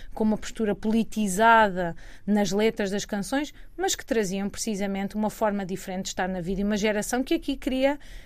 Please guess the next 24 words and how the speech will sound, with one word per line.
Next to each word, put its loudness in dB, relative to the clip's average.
ter 4
alguma 6
visibilidade 0
e 2
que 0
o 0
festival 0
pouquinho -2
pouco 2
a 0
pouco 0
vai 2
trazendo. -4
E 4
o 6
festival 4
era 2
efetivamente 0
visto -4
como 2
um 2
programa 0
de -12
família 0